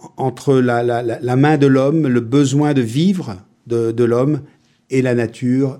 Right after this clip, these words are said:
et le respect de, de la nature. Et si aujourd'hui nous avons ce delta, si nous avons cette Camargue,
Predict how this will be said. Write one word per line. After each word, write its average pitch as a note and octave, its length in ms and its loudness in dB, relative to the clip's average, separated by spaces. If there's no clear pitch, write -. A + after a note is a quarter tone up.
et A2+ 80 -4
le A2+ 80 -2
respect A2 540 -4
de, G#2 260 -8
de G#2+ 120 -10
la G#2 120 -6
nature. F2+ 480 -14
Et G#2+ 80 -10
si - 380 -2
aujourd'hui A#2 480 0
nous G#2+ 160 -2
avons G#2+ 240 -6
ce G#2+ 120 -10
delta, G2 440 -8
si A2 180 -10
nous A2 140 -4
avons G#2+ 240 -4
cette G2+ 340 -12
Camargue, F#2 640 -6